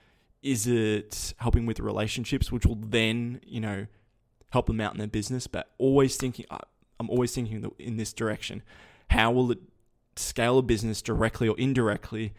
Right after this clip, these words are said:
and then market it that way? And that's it for Storytelling Secrets today. Thank you for tuning in. I hope you really enjoyed today's new episode.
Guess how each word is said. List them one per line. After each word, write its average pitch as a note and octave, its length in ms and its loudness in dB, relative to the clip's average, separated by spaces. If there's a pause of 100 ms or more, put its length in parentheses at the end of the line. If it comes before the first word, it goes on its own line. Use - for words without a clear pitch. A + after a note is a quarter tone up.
(320)
and G#2 120 0
then G2+ 80 4
market G#2 380 2
it - 100 -6
that - 160 -6
way? - 220 -2 (3000)
And A2+ 120 -2
that's A#2 180 -2
it - 120 -2
for C#3 100 -4
Storytelling C#3 480 -2
Secrets - 360 -6
today. C#3+ 220 -2
Thank B2+ 260 -4
you C3+ 60 -4
for - 100 -8
tuning A#2+ 320 -2
in. C#3 160 -4
I - 60 -10
hope - 160 -2
you C#3+ 60 -2
really B2 160 2
enjoyed A2 420 -2 (460)
today's A#2+ 320 -2
new A#2 140 -4
episode. A#2+ 520 0